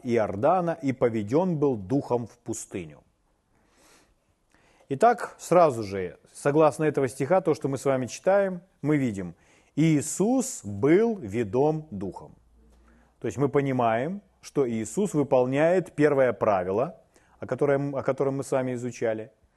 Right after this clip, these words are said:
что нужно быть ведомым Духом. Поэтому Иисус оказывается в правильном месте и в правильное время. Поэтому этот вопрос снимается сразу.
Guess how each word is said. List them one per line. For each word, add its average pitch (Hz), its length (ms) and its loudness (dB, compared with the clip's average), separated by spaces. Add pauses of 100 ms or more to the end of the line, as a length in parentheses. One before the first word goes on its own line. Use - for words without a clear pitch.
(580)
что - 180 -4
нужно 175 280 4
быть 151 180 2
ведомым 135 460 0
Духом. 80 320 -14
Поэтому 151 380 0
Иисус 185 380 -2
оказывается 156 640 0
в - 80 -10
правильном 113 520 2
месте 92 340 -8
и 104 40 -2
в - 60 -20
правильное 92 500 -2
время. 76 360 -16 (640)
Поэтому 135 340 4
этот 156 120 2
вопрос 160 360 2
снимается 117 560 0
сразу. 78 400 -6